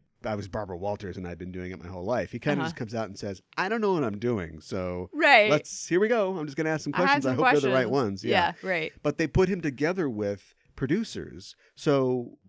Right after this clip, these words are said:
Speaker 1: w-, Rick Berman was in this. Hadn't seen him in a while.
Speaker 2: Mm-hmm.
Speaker 1: Uh, and there was another producer. I can't remember, uh, who it is, but he was a higher up at Paramount, um, who was also making decisions. He seemed probably like Rick Berman's boss, basically.
Speaker 2: Right.
Speaker 1: Like V P of T V or whatever at
Speaker 2: Mm-hmm.
Speaker 1: Paramount. And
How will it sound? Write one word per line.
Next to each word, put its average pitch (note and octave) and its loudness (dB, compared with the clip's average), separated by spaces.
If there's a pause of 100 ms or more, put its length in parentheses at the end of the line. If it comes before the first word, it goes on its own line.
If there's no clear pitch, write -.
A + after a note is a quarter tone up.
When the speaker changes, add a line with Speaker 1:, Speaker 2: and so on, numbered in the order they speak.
(160)
Speaker 1:
w-, E3 -2
Rick D3 -4
Berman G#3+ -2
was E2+ -10
in E2 -10
this. - -14
Hadn't A2 -4
seen A2+ -4
him B2+ -4
in A#2+ -6
a F2 -8
while. - -12
Speaker 2:
Mm-hmm. G3 -6 (140)
Speaker 1:
Uh, B2 0
and C3 -2
there D#3 2
was C#3 -2
another E3 0
producer. D#3+ 0
I A2 -4
can't - -10
remember, C3 0
uh, A2 -2
who A#2+ -6
it A2+ -4
is, A2+ -4
but G2+ -8
he G#2+ -4
was G2+ -6
a G2 -6
higher G2 -6
up F#2 -10
at - -20
Paramount, G2 -6 (100)
um, F2 -12
who A2+ -12
was G2+ -12
also G#2+ -10
making F2+ -14
decisions. F2 -16
He G2 -12
seemed G#2+ -14
probably F#2 -10
like E2+ -14 (340)
Rick G2 -14
Berman's F2 -10
boss, F#2 -4
basically. E2+ -12
Speaker 2:
Right. E3 0
Speaker 1:
Like F#2+ -10
V F2+ -12
P G2 -6
of D#2+ -12 (300)
T G2+ -6
V F#2 -4
or E2 -8
whatever D#2+ -10
at F2+ -6
Speaker 2:
Mm-hmm. F#2+ -4
Speaker 1:
Paramount. F3 -4 (680)
And C#3+ 2